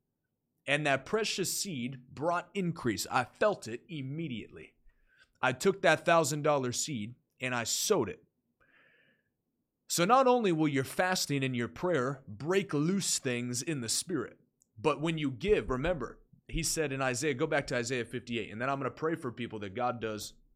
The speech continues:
that God lifts you up higher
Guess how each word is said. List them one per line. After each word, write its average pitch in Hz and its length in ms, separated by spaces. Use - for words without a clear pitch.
that 113 160
God 139 180
lifts 143 340
you 139 140
up 120 140
higher - 400